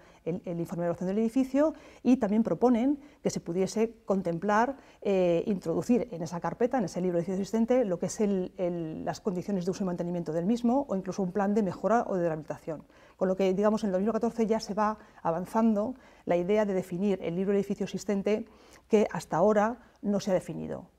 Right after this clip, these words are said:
Actualmente, con motivo de los fondos de recuperación, lo que son los fondos Next Generation, sí que se va a financiar y se va a promover en la redacción del libro de edificio rehabilitado, que va un poco en esta línea, con lo que posiblemente en breve ya tengamos regulación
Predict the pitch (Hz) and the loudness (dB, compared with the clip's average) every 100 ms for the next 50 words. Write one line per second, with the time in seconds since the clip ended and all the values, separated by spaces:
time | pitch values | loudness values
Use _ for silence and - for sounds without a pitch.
0 | _ - _ _ 180 - 202 208 240 240 | _ -20 _ _ -10 4 4 6 4 4
1 | 247 311 - _ _ _ 190 180 170 190 | 2 0 -4 _ _ _ -4 -2 0 2
2 | 196 185 185 185 180 - - - - 196 | 2 4 6 4 2 -8 -16 -20 -2 0
3 | 180 180 175 - 175 165 170 165 - 247 | 4 4 2 0 0 -2 -4 -6 -2 0
4 | 262 269 180 175 185 170 190 175 185 175 | 2 2 0 -4 -8 -4 -4 -2 -4 -6
5 | - 175 208 240 233 254 262 - - - | -4 -2 -2 -2 0 0 -2 -10 -20 -14
6 | - 262 262 - 180 170 180 180 180 165 | 4 6 6 4 -4 0 0 0 -4 -6
7 | - 233 247 190 165 165 180 165 156 214 | -2 0 0 -2 -4 -2 0 0 2 2
8 | 226 240 - - - 190 185 170 165 151 | 2 0 -10 -20 -4 0 0 0 -2 -6
9 | - 220 180 165 170 170 - 190 180 175 | -2 0 0 0 0 0 -4 -6 -4 -2
10 | 185 220 214 220 254 - _ _ _ _ | 0 2 4 2 0 -6 _ _ _ _
11 | _ _ - 208 185 208 214 - 151 151 | _ _ 6 8 8 4 2 0 -4 -6
12 | 170 175 - 175 185 - 180 214 208 220 | -8 -10 -6 -2 -2 -4 -2 0 4 4
13 | 240 269 185 180 202 220 196 196 190 196 | 6 6 4 2 2 2 2 0 -4 -4
14 | 202 185 175 156 220 214 240 | -2 -2 -4 -4 -2 0 -2